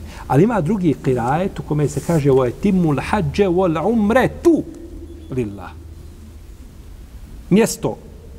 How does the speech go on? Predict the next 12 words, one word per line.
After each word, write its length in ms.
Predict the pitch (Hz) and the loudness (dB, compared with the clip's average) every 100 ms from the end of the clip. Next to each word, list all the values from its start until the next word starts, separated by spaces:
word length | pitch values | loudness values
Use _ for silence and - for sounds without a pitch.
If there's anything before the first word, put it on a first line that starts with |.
| - | -6
fethe 440 | - 269 - - 165 | -2 -2 -4 -6 -4
biva 280 | 170 190 131 | -2 -4 -2
dama. 340 | 131 135 98 - - - - - - - - - - - - - - - 160 | -2 -2 -4 -14 -20 -20 -20 -20 -20 -20 -20 -20 -20 -20 -20 -20 -20 -12 -2
I 120 | 156 | 0
odma 260 | 196 156 | 0 -2
je 80 | 139 | -4
značenje 380 | 117 139 147 147 | -4 -6 -4 -4
drugačije. 420 | 123 113 - - - - - - - - - - - - - | -4 -8 -12 -18 -18 -20 -20 -20 -20 -20 -18 -20 -18 -16 -2
Vokal 420 | 135 143 - 131 - | 0 0 -2 -2 0
odma 260 | 160 135 | 0 0
mijenja 320 | 127 139 131 | 0 0 -2
značenje. 440 | 107 101 98 - | -4 -6 -8 -8